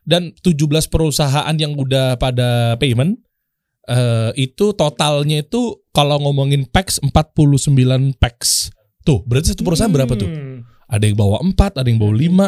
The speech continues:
Speaker 2: Tiga.
Speaker 1: Karena dia
Speaker 2: Tiga
Speaker 1: tahu,
Speaker 2: berarti.
Speaker 1: tiga.
Speaker 2: Tiga
Speaker 1: Karena dia
Speaker 2: orangnya.
Speaker 1: tahu si foundernya pasti nggak mau sendiri. Pasti
Speaker 2: Ya, ya,
Speaker 1: C F O-nya
Speaker 2: ya,
Speaker 1: dibawa,
Speaker 2: ya.
Speaker 1: C O O-nya dibawa, biasanya C F O-nya
Speaker 2: Ya.
Speaker 1: dibawa, atau mungkin ya terserah lah teman-teman main puzzle di situ.
Speaker 2: Jadi yang paling penting juga ini deh.
Speaker 1: Hmm.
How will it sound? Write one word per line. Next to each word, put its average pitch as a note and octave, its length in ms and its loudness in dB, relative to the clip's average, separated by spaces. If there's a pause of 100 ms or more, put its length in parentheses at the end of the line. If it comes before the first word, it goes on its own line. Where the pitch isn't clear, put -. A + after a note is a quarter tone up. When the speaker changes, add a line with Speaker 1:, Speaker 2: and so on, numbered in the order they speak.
Speaker 2:
Tiga. D#3 240 -18
Speaker 1:
Karena F3+ 260 2 (120)
dia E3+ 180 0
Speaker 2:
Tiga G3 120 -6
Speaker 1:
tahu, A#3 200 0
Speaker 2:
berarti. D3 140 -10 (180)
Speaker 1:
tiga. D#3+ 460 2
Speaker 2:
Tiga - 260 -20
Speaker 1:
Karena D#3+ 240 0
dia A3+ 80 0
Speaker 2:
orangnya. G#3 140 0
Speaker 1:
tahu G#3+ 160 2
si D#3+ 180 -4 (160)
foundernya D3+ 460 0
pasti F3 240 -2 (100)
nggak C#3+ 220 -2
mau C#3 80 0
sendiri. C3+ 480 0 (400)
Pasti E3+ 320 0
Speaker 2:
Ya, C#3+ 240 -2
ya, - 0 -
Speaker 1:
C - 0 -
F - 80 -4
O-nya D#3 240 0
Speaker 2:
ya, D#3+ 80 -2
Speaker 1:
dibawa, A#2+ 300 2 (260)
Speaker 2:
ya. E3 200 -10 (100)
Speaker 1:
C C3+ 300 -4
O C#3 200 -2
O-nya C#3 180 0
dibawa, C3+ 460 2
biasanya C3 400 -2
C C#3 160 -4
F C3 140 0
O-nya C3 260 0
Speaker 2:
Ya. - 20 -2
Speaker 1:
dibawa, B2 460 0
atau A#2+ 160 -4
mungkin C3+ 240 -4
ya G3 160 0
terserah D3 320 -4
lah A#2 160 -2
teman-teman B2 320 -2
main A#2 160 -2
puzzle A#2 320 2
di A2 80 0
situ. G2+ 240 -4 (240)
Speaker 2:
Jadi C#4+ 400 -2
yang B3+ 160 0
paling B3+ 160 -2
penting D#4+ 240 -6
juga G#3 160 0
ini G#3+ 160 -4
deh. C#3 160 -4 (160)
Speaker 1:
Hmm. B2 220 4